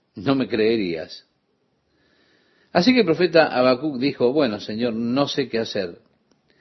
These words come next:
Me voy a sentar en la torre, voy a esperar en ti y voy a ver qué es lo que vas a hacer". Así que Habacuc se fue a la torre,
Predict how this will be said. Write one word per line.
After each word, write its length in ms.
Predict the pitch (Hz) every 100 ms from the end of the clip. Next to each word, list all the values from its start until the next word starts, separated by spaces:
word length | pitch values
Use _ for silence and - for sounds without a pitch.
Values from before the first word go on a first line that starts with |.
| _ _ _
Me 80 | 104
voy 140 | 127
a 40 | 120
sentar 320 | 117 147 160
en 80 | 180
la 160 | 190
torre, 460 | 214 196 147 156 - _ _ _ _ -
voy 180 | 143
a 40 | 147
esperar 280 | - 135 156
en 200 | 156 143
ti 320 | 175 175 - _ _ _ _ _ _ _ _
y 60 | 151
voy 140 | 175
a 80 | 165
ver 240 | 165 156 - _
qué 300 | - 185 196 -
es 480 | 151 139 - - _ _ _ _ _ _ _
lo 320 | 110 123 113
que 180 | - 117
vas 380 | 120 117 - -
a 240 | - 113 101
hacer". 360 | 101 113 85 - _ _ _ _ _ _ _ _ _ _ _
Así 240 | 208 196
que 80 | 233
Habacuc 360 | 233 190 185 226
se 140 | 156
fue 140 | - 117
a 40 |
la 160 | 131 127
torre, 360 | 131 139 185